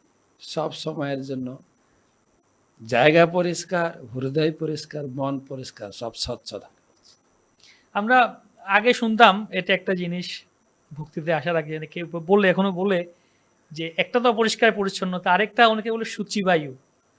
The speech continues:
Speaker 2: ইংরেজিতে বলে ওসিডি, মানে পরিষ্কার এই সেই। <coughs> তাহলে কি, আহ, সেটা কিভাবে ব্যাখ্যা করবো আমরা? সূচি ভক্ত মানে কি সূচিবায়ু হতে হবে? এটা ভালো না খারাপ, কি বলা যায়?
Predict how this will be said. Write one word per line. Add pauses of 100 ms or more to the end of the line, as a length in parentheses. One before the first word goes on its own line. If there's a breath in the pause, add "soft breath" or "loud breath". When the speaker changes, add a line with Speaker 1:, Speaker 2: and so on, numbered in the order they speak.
(180)
Speaker 2:
ইংরেজিতে
বলে
ওসিডি, (380)
মানে
পরিষ্কার
এই
সেই।
<coughs>
তাহলে
কি, (680)
আহ,
সেটা
কিভাবে
ব্যাখ্যা
করবো
আমরা?
সূচি
ভক্ত
মানে
কি
সূচিবায়ু
হতে
হবে?
এটা
ভালো
না
খারাপ, (1080)
কি
বলা
যায়?